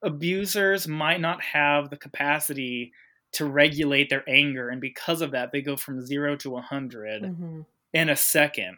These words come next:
Speaker 1: And so kids model that because, again, that's, that's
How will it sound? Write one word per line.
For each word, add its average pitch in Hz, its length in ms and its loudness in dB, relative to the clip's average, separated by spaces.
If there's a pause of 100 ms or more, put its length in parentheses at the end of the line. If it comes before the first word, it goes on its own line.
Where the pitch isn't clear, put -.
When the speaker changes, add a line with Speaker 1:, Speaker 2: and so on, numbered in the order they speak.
Speaker 1:
And 165 180 -2
so 160 220 2
kids 185 760 2 (400)
model 254 420 4
that - 220 -8 (100)
because, 202 320 -4
again, 208 280 0
that's, 175 280 0 (100)
that's 180 260 -4